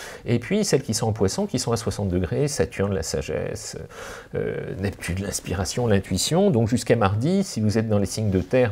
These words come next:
mais les signes d'eau en même temps, par jeu de juxtaposition, hein,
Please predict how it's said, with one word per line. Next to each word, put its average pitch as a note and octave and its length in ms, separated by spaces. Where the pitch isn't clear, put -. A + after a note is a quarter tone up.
mais G#2+ 80
les G#2 80
signes A2 280
d'eau A2+ 120
en G#2 60
même G2+ 160
temps, F#3+ 240
par F#2 200
jeu G2+ 200
de A2+ 40
juxtaposition, G2 920
hein, - 100